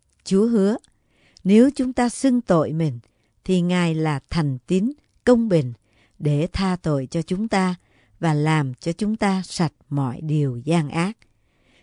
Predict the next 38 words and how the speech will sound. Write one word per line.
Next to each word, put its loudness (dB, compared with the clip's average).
Trích -4
thư 0
Giăng 0
thứ -4
nhất 0
chương -2
một -6
câu -4
chín. -2
Riêng 4
bà 0
Bathsheba 0
không 0
những 0
được -2
Chúa 0
tha -2
thứ, 2
mà 0
còn -2
được -4
nâng 2
lên 4
một -4
địa 0
vị -2
đặc -4
biệt 0
trong 0
lịch -4
sử -6
Do -2
Thái. -6
Bà 2
không 0
những 2
là 0
vợ 0